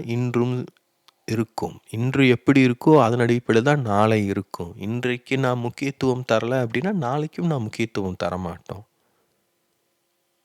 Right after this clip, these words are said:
மிகுந்த கவனத்துடன் அடையாளமற்ற மனதில் எலும்புகளை புதைத்துவிட்டு பக்தர்களுடன் புனித யாத்திரை செல்லும் நாய்க்கு அது என்ன தரப்போகிறது?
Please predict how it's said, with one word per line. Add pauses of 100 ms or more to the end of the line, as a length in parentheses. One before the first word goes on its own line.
(1500)
மிகுந்த
கவனத்துடன் (140)
அடையாளமற்ற
மனதில் (100)
எலும்புகளை
புதைத்துவிட்டு (680)
பக்தர்களுடன்
புனித
யாத்திரை
செல்லும்
நாய்க்கு (560)
அது (100)
என்ன
தரப்போகிறது?